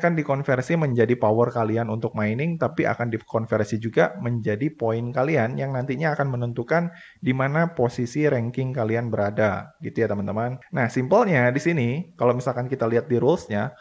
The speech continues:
untuk satu gigahash per second yang berhasil kalian dapetin dari game, itu nilainya setara dengan satu poin ya, teman-teman. Jadi kalau misalkan di sini kalian berhasil dapetin dua ratus gigahash per second, maka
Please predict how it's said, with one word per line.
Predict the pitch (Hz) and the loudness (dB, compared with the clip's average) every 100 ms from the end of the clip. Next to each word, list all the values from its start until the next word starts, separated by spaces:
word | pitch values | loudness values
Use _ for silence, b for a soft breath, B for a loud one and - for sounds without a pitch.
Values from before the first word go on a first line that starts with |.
| B B | B B
untuk | 135 147 185 | -8 -4 -4
satu | - 131 139 135 | -4 -2 -4 -4
gigahash | 113 113 120 - 120 - | -2 0 -2 -2 -6 -6
per | - 127 | -4 -2
second | 185 208 120 110 160 - - | 0 0 0 -2 -4 -8 -2
yang | 127 120 | 0 0
berhasil | 120 123 123 117 | -2 -2 -2 0
kalian | 117 117 | 0 0
dapetin | 117 - 170 131 | 0 0 -2 0
dari | 117 170 | 0 -2
game, | 123 113 135 B B | -4 -4 -6 B B
itu | 151 151 226 | -4 0 0
nilainya | 254 165 127 135 156 214 | 2 4 4 4 2 0
setara | 170 - 131 156 165 | 0 0 0 0 0
dengan | 120 139 160 | 0 -2 0
satu | 120 120 | 0 -2
poin | - 104 139 110 | -2 -2 0 0
ya, | 98 98 | -4 -6
teman-teman. | 101 101 101 127 123 _ | -6 -6 -4 -6 -8 _
Jadi | - 110 127 | -4 -2 0
kalau | 113 | 2
misalkan | 101 113 107 113 120 | 0 -2 -2 -2 -2
di | 104 | -2
sini | 120 143 120 151 B B B B | -2 0 0 -2 B B B B
kalian | 107 120 127 117 | 0 2 2 2
berhasil | 107 104 117 123 | 0 0 4 4
dapetin | 110 104 110 110 110 | 4 0 -2 -2 -2
dua | 104 101 | 0 0
ratus | 101 104 139 - | 0 0 -2 -2
gigahash | - - 110 110 120 - - | -14 -2 0 0 -2 -4 -6
per | 107 | -6
second, | - 151 - 104 120 - b | -4 -6 -6 -6 -6 -10 b
maka | - 113 - 185 233 226 | -4 -2 4 4 4 0